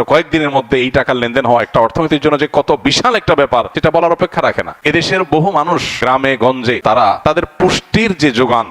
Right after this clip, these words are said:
আমিষের যে যোগান, সেটা তারা তাদের উপার্জন দিয়ে সব সময় করতে পারেন না। কোরবানির সময় তারা যে গোশতগুলো পান, এটা দিয়ে সপ্তাহ দশ দিন, বিশ দিন, এক মাস পর্যন্ত অনেকে তাদের ফ্যামিলির বাচ্চা কাচ্চাদেরকে সাথে নিয়ে একটু একটু করে খেতে পারেন।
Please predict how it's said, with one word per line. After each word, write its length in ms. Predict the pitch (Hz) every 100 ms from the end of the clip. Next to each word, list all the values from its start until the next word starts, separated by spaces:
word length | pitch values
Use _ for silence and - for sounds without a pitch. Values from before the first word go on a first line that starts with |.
| -
আমিষের 480 | 123 185 196 196 156
যে 120 | 147
যোগান, 340 | 120 127 123 107
সেটা 240 | - 165
তারা 300 | 165 147 127 123
তাদের 200 | 123 120
উপার্জন 520 | 131 147 131 143 135
দিয়ে 160 | 131 117
সব 160 | 135
সময় 280 | - 127 117
করতে 240 | 170 - 135
পারেন 260 | 110 101
না। 140 | 87 78 -
কোরবানির 420 | 160 180 214 -
সময় 180 | 196 185
তারা 180 | 170 165
যে 100 | 147
গোশতগুলো 460 | 135 - 151 147 139
পান, 220 | 135 131 -
এটা 220 | 131 139
দিয়ে 280 | 127 127 120
সপ্তাহ 420 | 110 127 - 123 117
দশ 200 | 117 110
দিন, 140 | 113 110
বিশ 180 | 110 113
দিন, 160 | 104 110
এক 140 | 107 -
মাস 140 | 139 147
পর্যন্ত 400 | 135 113 117 110
অনেকে 320 | 101 107 - 233 -
তাদের 260 | 127 123 123
ফ্যামিলির 460 | - 110 127 175 139
বাচ্চা 200 | - 110
কাচ্চাদেরকে 520 | 104 - 113 131 160
সাথে 260 | 143 107 120
নিয়ে 160 | 147 170
একটু 220 | 127 -
একটু 180 | 113 -
করে 180 | 104 139
খেতে 280 | - 123 101
পারেন। 240 | 85 78